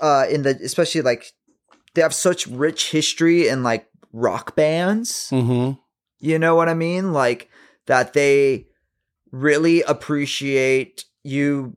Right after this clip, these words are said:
Speaker 1: coming over there and playing shows. And they,
Speaker 2: Nice.
Speaker 1: they're just so stoked. And, you know, I think too,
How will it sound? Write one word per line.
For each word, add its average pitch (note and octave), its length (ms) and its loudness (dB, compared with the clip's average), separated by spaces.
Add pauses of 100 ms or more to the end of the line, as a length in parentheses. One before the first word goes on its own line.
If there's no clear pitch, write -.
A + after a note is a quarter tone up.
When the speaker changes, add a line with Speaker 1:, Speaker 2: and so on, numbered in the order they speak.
Speaker 1:
coming D3 360 0
over G#3+ 240 2
there G2 380 0
and C3 180 -4
playing C#3+ 380 0
shows. E3+ 680 0
And C3+ 280 -2
they, C3 160 2
Speaker 2:
Nice. B2+ 200 -4
Speaker 1:
they're C3 220 0
just C3+ 460 -6
so D3 340 4
stoked. - 720 -2
And, B2+ 640 -4
you C3+ 140 -4
know, B2+ 420 0 (840)
I C#3 140 4
think D#3+ 360 -2
too, D3+ 720 0